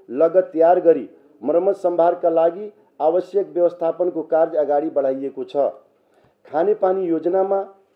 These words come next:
विद्यमान दसदेखि तिस प्रतिशतको श्रम, जनश्रमदान गर्नुपर्ने नीतिगत व्यवस्थाले गर्दा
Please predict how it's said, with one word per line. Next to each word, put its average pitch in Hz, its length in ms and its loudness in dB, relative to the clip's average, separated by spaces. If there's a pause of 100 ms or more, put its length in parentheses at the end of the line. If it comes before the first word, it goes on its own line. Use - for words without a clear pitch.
विद्यमान 175 480 0 (640)
दसदेखि 190 720 2
तिस - 280 -16
प्रतिशतको 196 800 -2 (800)
श्रम, 185 220 0 (160)
जनश्रमदान 185 840 0
गर्नुपर्ने 180 800 2 (220)
नीतिगत 190 460 -2
व्यवस्थाले 175 600 0
गर्दा 139 360 2